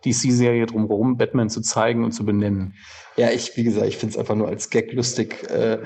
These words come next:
Speaker 1: Ja, klar.
Speaker 2: die, die Vorstellung, äh,
Speaker 1: Das
Speaker 2: wir
Speaker 1: ist so
Speaker 2: machen's in der Stadt von Batman ohne Batman. Okay,
Speaker 1: Ja,
Speaker 2: das ist
Speaker 1: pass auf,
Speaker 2: cool.
Speaker 1: Etienne,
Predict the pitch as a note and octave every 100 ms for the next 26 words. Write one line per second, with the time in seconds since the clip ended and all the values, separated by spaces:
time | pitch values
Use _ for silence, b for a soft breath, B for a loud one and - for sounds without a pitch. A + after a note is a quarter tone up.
0 | - G2 G2 G#2 G2 G2 A#2+ A2+ - A#2
1 | - A#2+ A#2 - A2+ A2+ A2 - A#2+ A2+
2 | G#2 A2 A#2+ B2 B2+ C3+ A#2+ A2 - -
3 | D3+ - - B2+ A#2 A2 - A#2+ G#2+ B2
4 | A#2+ A#2 A#2+ A#2+ - D#3+ C#3 A#2 B2 A2+
5 | C3+ - A2+ B2 B2 B2+ - B2